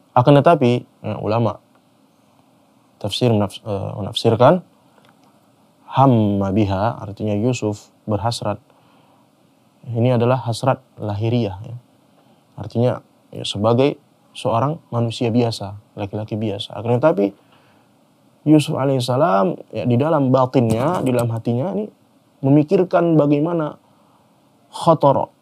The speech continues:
ya, khotir, ya, bahayanya kemaksiatan ini kepada dirinya. Yaitu Yusuf alaihissalam, ya, khawatir sekali terjatuh kepada kemaksiatan ini.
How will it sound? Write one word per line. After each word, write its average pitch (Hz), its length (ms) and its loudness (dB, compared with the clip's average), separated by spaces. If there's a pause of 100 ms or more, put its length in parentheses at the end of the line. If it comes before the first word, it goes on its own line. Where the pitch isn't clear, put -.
(120)
ya, 110 240 -8 (560)
khotir, 160 520 4
ya, 110 180 -4 (420)
bahayanya 123 840 0 (920)
kemaksiatan 123 560 0
ini 156 160 4
kepada 123 240 0
dirinya. 107 480 0 (960)
Yaitu 104 280 -2
Yusuf 175 280 0
alaihissalam, 143 560 -2 (640)
ya, - 100 -20 (140)
khawatir 170 480 4
sekali 117 360 -4 (280)
terjatuh 113 440 -4
kepada 113 360 -2 (800)
kemaksiatan 107 520 -2
ini. 92 200 -6